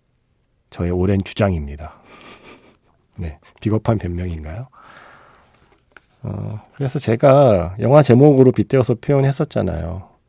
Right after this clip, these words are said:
나는 내일 어제의 너와 만난다라는 영화 제목이 있잖아요. 여러분은 어제의 저를 만나고 계신 겁니다.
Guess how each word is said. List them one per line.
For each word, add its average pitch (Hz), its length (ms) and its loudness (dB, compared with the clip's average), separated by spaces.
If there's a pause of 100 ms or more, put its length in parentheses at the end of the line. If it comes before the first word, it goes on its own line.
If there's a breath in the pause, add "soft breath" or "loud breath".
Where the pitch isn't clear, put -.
(420)
나는 117 380 4
내일 135 400 2 (1300)
어제의 131 500 6
너와 104 280 4
만난다라는 92 1080 0 (160)
영화 104 220 -2
제목이 92 320 -6
있잖아요. 85 560 -14 (400)
여러분은 113 640 0 (1000)
어제의 120 460 2
저를 85 400 -8 (400)
만나고 82 360 -8
계신 - 320 -12
겁니다. 69 400 -16